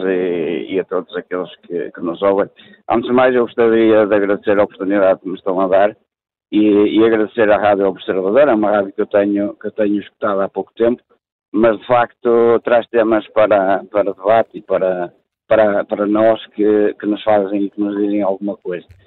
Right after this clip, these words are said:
Eh, não estamos habituados a ouvir, eh, tantas coisas iguais e, e de facto este é um tema que não é muito falado, é um tema controverso, mas que realmente, eh, faz falta falar disso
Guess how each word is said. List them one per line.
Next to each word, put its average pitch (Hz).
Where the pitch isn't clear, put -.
Eh, 71
não 98
estamos 110
habituados 104
a 107
ouvir, 98
eh, 92
tantas 104
coisas 104
iguais 107
e, 95
e 95
de -
facto 107
este 104
é 104
um 98
tema 107
que -
não 117
é 110
muito 110
falado, 113
é -
um 107
tema 107
controverso, 107
mas 127
que -
realmente, 131
eh, 127
faz 131
falta 110
falar 101
disso -